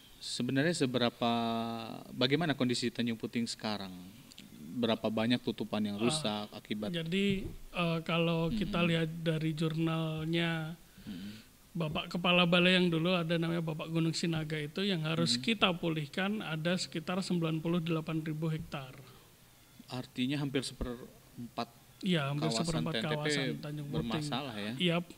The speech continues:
Speaker 2: Terus belum lagi ditambah yang tahun-tahun baru ini kan kebakaran juga ada terus kayak
Speaker 1: Mm-mm.
Speaker 2: dua ribu sembilan belas kemarin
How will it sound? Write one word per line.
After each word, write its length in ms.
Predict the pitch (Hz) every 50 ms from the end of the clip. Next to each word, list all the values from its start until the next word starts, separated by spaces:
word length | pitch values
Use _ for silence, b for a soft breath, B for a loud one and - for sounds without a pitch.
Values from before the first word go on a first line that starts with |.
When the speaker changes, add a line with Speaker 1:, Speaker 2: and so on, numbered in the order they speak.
| - - - B B B B B B B
Speaker 2:
Terus 260 | B - 175 160 -
belum 240 | 170 170 160 160 170
lagi 240 | 160 156 156 170 185
ditambah 480 | 165 170 151 - 160 151 156 175 185
yang 320 | 185 180 160 151 151 151 -
tahun-tahun 400 | 156 156 156 156 156 160 165 160
baru 180 | 156 151 156
ini 220 | 147 151 170 175 202
kan 80 | 190
kebakaran 560 | 185 175 175 156 160 151 - - 160 175 180
juga 240 | 180 165 156 147 147
ada 80 | 147 147
terus 320 | - - 147 180 190 -
kayak 160 | - 170 147
Speaker 1:
Mm-mm. 100 | 143 151
Speaker 2:
dua 140 | 160 156 151
ribu 240 | 156 151 147 156 160
sembilan 320 | - 170 165 160 151 160
belas 160 | 156 156 151 147
kemarin 640 | - 170 156 147 147 147 160 170 180 180 185 190